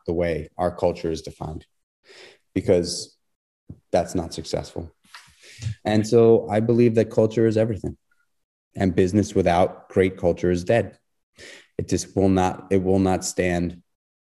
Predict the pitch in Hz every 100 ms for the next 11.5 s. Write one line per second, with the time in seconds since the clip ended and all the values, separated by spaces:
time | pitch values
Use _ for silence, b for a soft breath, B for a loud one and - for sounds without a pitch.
0 | _ - 147 92 90 85 - 85 87 85
1 | 90 - 87 90 - 90 87 92 90 87
2 | 90 90 - 87 87 85 87 82 - _
3 | _ _ _ _ - - 87 - 90 90
4 | 87 82 80 - 73 90 82 76 82 98
5 | 90 82 80 B B B B _ 98 78
6 | 95 107 107 - 98 98 104 98 87 80
7 | - 87 82 90 - 101 98 92 95 90
8 | - 95 87 85 87 - - 92 85 -
9 | 92 87 80 87 87 82 - - 80 87
10 | 78 - 85 76 90 87 85 87 95 87
11 | - 107 120 123 -